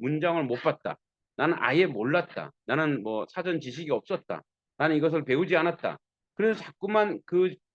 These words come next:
그 간격을 좁혀야 실력이 느는 거야. 그러니까 지금 이제 뭐, 너희들 요거, 어, 이번 주에 요거 끝내면, 어, 다음 주도 또, 예, 이제 유월 달 거 또 볼 거예요.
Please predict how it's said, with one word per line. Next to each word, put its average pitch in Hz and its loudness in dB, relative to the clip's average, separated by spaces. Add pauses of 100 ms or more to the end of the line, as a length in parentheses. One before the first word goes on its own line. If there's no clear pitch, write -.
그 180 -2
간격을 185 0
좁혀야 254 2 (300)
실력이 220 2
느는 127 -2
거야. 104 -4
그러니까 104 -8
지금 156 -2
이제 139 -6
뭐, 131 -4 (440)
너희들 135 -6
요거, 143 0 (200)
어, 110 -4 (100)
이번 160 0
주에 196 4
요거 151 4
끝내면, 180 2 (680)
어, - -12
다음 175 2
주도 175 -2
또, 240 4 (160)
예, 95 -4
이제 87 -6
유월 165 4
달 110 0
거 110 -10
또 175 0
볼 101 -4
거예요. 78 -6